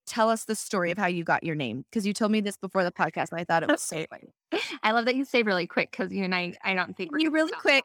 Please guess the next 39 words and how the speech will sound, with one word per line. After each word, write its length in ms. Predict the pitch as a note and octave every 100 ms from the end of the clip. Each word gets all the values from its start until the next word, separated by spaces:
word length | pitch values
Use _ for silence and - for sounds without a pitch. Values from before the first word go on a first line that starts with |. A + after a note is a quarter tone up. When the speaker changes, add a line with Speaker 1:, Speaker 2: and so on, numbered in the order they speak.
| -
Speaker 2:
talking. 220 | E3 F3 C4
Speaker 1:
even 180 | B3+
though 100 | C4+
we 100 | C4
talked 200 | C4 B3
for 100 | -
thirty 240 | A3+ A3+ G#3
minutes 220 | G3+ F3
before 300 | G3+ F3+ D3+
this? 100 | - - _ - G4+
Sure. 240 | - D#4+ F#4 C5
Speaker 2:
<laughs> 240 | - - C#4+
Okay, 340 | B3+ A3 F#3
yes. 300 | - A#3+ A3+ F#3 - -
Um, 240 | A3+ G#3+
I, 500 | G#3 - G#3+ A3 A3+ - _
my 180 | A3+ A3+
mother, 460 | A3 G#3+ G#3 G#3+ G#3
well, 100 | A3
the, 220 | G#3 A#3 - _ _
so 160 | - A#3
there's 220 | A3 G#3+
more 200 | G#3 G3+
to 80 | G3+
the 100 | -
story. 360 | G#3+ - F3+ E3+
I'm 120 | -
gonna 180 | G3 G3
try 180 | - F3
to 80 | E3
go 120 | D#3
quick. 240 | - E3 - -
I 120 | G#3
was 120 | A3+
born 220 | G#3+ A3+ G3+
at 100 | F#3+
the 60 |
same 320 | G3+ G#3+ G#3
time 440 | G3 - F#3+ F3+